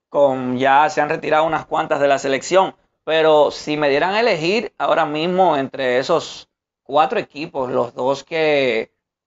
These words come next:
que veo, aunque Venezuela va a participar, pero todo el mundo sabe la situación de Venezuela, que va a jugar con equipos de categorías menores.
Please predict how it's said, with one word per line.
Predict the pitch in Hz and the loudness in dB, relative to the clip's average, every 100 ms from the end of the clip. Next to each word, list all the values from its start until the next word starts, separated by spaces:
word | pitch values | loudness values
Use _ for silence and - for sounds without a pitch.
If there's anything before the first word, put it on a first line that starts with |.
| _ | _
que | 131 123 | -6 -2
veo, | 120 190 175 | 2 2 2
aunque | 131 123 | 0 -4
Venezuela | 120 117 - 127 | -4 -4 -2 2
va | 151 | 2
a | 160 | 2
participar, | 160 156 139 120 156 151 | -2 -4 -8 -6 -6 -6
pero | 120 | -8
todo | 110 120 123 | -6 -4 -4
el | |
mundo | 135 143 | -4 -6
sabe | 135 143 143 | -2 0 0
la | 135 | -2
situación | 123 123 - 131 | -8 -12 -8 -2
de | 139 | -2
Venezuela, | 139 123 - 156 131 - | -2 -6 -2 0 0 -2
que | |
va | 113 | -4
a | 113 | -2
jugar | 117 123 127 | 2 2 0
con | 139 | -8
equipos | 127 143 143 | -12 -12 -12
de | 135 | -10
categorías | 120 117 113 113 123 | -12 -14 -10 -6 -6
menores. | 131 127 156 139 101 | -4 0 2 0 -2